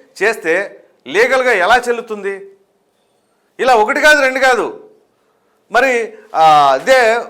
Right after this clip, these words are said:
ఆ అమరావతి రాజధానిలో పేదలకు ఇళ్ళు ఇస్తానన్నారు, అది ఎక్కడ, ఏ జోన్లో ఇస్తున్నారు, దేనికి కేటాయించింది? అక్కడ కూడా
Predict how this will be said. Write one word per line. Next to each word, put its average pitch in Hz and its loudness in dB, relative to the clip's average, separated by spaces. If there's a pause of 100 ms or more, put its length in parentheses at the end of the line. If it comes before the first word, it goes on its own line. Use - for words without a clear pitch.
(160)
ఆ 175 2
అమరావతి 240 2
రాజధానిలో 196 -2 (540)
పేదలకు 254 4
ఇళ్ళు 262 0
ఇస్తానన్నారు, 120 -4 (300)
అది 202 -2
ఎక్కడ, 208 0 (680)
ఏ 240 4
జోన్లో 226 0
ఇస్తున్నారు, 185 -6
దేనికి 233 -4
కేటాయించింది? 196 -4 (440)
అక్కడ 262 0
కూడా 269 2